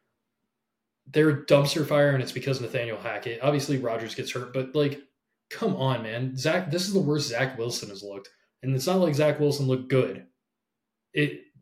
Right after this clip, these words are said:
scheme matters. Scheme really matters. And I think that's attributable to all football. Like, I,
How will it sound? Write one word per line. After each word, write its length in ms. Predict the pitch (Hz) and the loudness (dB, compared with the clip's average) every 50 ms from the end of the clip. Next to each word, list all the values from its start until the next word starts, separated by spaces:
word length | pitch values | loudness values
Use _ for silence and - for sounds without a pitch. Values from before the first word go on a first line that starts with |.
| 151 151 143 - - _ - | -18 -16 -16 -18 -18 _ -8
scheme 440 | - - - - 185 185 190 160 143 | -6 -6 -2 4 8 8 10 10 8
matters. 420 | 151 156 160 139 127 - - - | 6 2 0 -2 -2 -4 -8 -10
Scheme 560 | - - - - 156 160 160 151 143 131 131 120 | -8 -6 -4 -2 0 0 0 0 -2 -4 -8 -4
really 260 | 117 127 139 143 147 | -2 0 2 2 2
matters. 460 | 139 139 143 147 127 107 104 101 98 | 2 2 0 0 -2 -4 -6 -8 -10
And 80 | 107 117 | -8 -8
I 80 | 117 113 | -6 -4
think 280 | - 147 131 127 - - _ _ _ _ _ _ _ _ _ _ _ - | -2 -2 -2 -4 -6 -12 _ _ _ _ _ _ _ _ _ _ _ -2
that's 180 | 120 131 127 | -2 0 0
attributable 540 | 139 - - 147 135 143 143 135 139 143 135 | -2 -2 0 2 2 2 2 2 2 0 0
to 140 | 131 135 131 | 0 0 0
all 260 | - 123 127 131 135 | -2 0 2 2 2
football. 400 | 131 - 156 - 123 104 101 101 | 2 0 -2 -2 -2 -4 -4 -4
Like, 260 | 104 107 104 104 - - | -6 -6 -6 -6 -4 0
I, 240 | 127 131 135 131 | 2 2 2 0